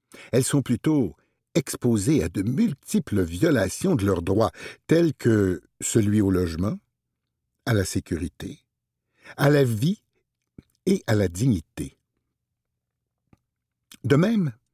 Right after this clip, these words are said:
il est d'autant plus important de reconnaître que, parmi ces nombreuses personnes, celles issues des Premières Nations et Inuits sont surreprésentées dû au colonialisme et à la dépossession historique de leurs terres.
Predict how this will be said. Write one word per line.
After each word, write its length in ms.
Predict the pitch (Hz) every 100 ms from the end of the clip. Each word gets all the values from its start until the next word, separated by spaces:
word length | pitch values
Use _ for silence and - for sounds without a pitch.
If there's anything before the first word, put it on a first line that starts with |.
| _ _ _ _ _ _
il 160 | 175 220
est 60 |
d'autant 300 | 190 233 196
plus 220 | 160 165 131
important 400 | 117 117 - 180
de 100 | 104
reconnaître 560 | 101 135 175 214 110
que, 220 | - 123 120 - _ _
parmi 340 | 190 185 262
ces 180 | - 123
nombreuses 560 | 135 202 98 98 85 -
personnes, 640 | - - - 58 55 - _ _ _ _ _ _ _ - -
celles 380 | - 196 123 147
issues 300 | 135 226 107
des 140 | 78
Premières 400 | - 131 117 101
Nations 480 | 101 90 - 117 101
et 120 | 87 - -
Inuits 340 | 131 120 208 _ - - - -
sont 280 | - 196 208
surreprésentées 1120 | - - 180 98 - 107 104 113 98 175 175 - _
dû 280 | 123 131 214 -
au 120 | 113
colonialisme 840 | - 196 151 123 101 117 156 120
et 100 | 107
à 40 | 101
la 140 | 87
dépossession 720 | 110 185 185 - 107 - 139 -
historique 540 | 190 - 123 120 156
de 80 | 101
leurs 260 | 95 90 -
terres. 520 | 107 78 60 -